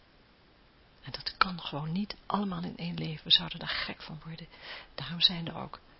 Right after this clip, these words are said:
hebben wij ook meerdere levens uitgekozen om toch snelheid te maken in onze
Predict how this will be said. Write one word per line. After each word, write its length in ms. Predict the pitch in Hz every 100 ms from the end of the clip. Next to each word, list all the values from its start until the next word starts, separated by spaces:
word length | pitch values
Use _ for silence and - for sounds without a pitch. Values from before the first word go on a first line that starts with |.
| - -
hebben 180 | - 147
wij 100 | 147
ook 280 | 139 - 147
meerdere 480 | 185 233 226 170
levens 560 | 151 156 196 226 220 -
uitgekozen 800 | 185 190 - - - 165 170 -
om 80 | - - -
toch 280 | 320 - -
snelheid 640 | - - 185 175 147 143
te 140 | - 147
maken 340 | 147 - - -
in 200 | - 170 -
onze 360 | - 214 -